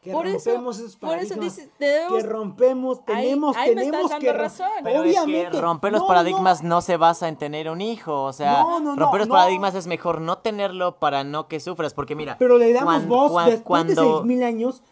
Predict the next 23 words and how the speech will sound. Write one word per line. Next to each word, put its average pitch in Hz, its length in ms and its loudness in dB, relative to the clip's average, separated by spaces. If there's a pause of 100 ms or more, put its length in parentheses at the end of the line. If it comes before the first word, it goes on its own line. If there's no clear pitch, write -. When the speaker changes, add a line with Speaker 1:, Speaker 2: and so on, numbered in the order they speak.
(100)
Speaker 1:
le 226 180 4
damos 262 340 -6
voz 226 220 -14
a 240 40 -10
una 233 100 -10
mujer 190 420 -12
Speaker 3:
cuando 185 300 -6
Speaker 1:
para 240 160 0
Speaker 3:
muchos 226 200 0
Speaker 1:
decidir. 202 100 -6 (100)
Speaker 3:
individuos, 208 640 -4
cuando 156 240 -6
muchos 190 320 -8
individuos 143 1000 -10
la 123 280 -10
cagaron 131 400 -8
y 117 60 -14
tuvieron 135 360 -14
un 139 80 -12
hijo 131 240 -16
y 120 80 -14
ya, 156 320 -8 (480)
ahí 175 380 -6